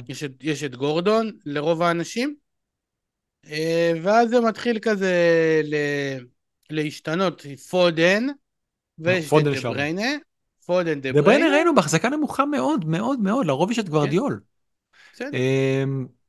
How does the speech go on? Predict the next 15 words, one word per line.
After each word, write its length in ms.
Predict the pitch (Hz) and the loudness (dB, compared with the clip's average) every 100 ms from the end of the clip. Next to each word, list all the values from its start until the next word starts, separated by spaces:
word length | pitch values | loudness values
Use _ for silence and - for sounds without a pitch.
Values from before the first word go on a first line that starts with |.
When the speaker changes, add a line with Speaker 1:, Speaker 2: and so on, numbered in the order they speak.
| - | -6
Speaker 2:
הרבה 220 | 120 151 | 2 4
יש 120 | 165 | 4
את 120 | 160 | 0
ברונו. 340 | 127 127 123 104 _ _ _ _ _ _ _ _ 120 | -2 -2 -2 -4 _ _ _ _ _ _ _ _ -8
וברונו, 680 | 117 147 240 185 156 175 _ _ _ _ _ | 0 4 6 6 4 2 _ _ _ _ _
שים 260 | - 147 147 | -4 0 4
לב, 280 | 185 175 180 208 _ _ _ _ _ | 6 4 2 -8 _ _ _ _ _
שהוא 440 | - - 127 113 110 | -12 -2 0 -2 -4
באמת 460 | 107 113 113 156 170 | -8 -6 0 2 4
עולה 180 | 247 165 | 4 4
פה 160 | - | 0
טוב, 140 | 113 107 | -6 -4
זה 100 | 117 | 0
לא 120 | 160 | 0
סתם, 440 | 185 - 131 120 | 0 -2 -2 -2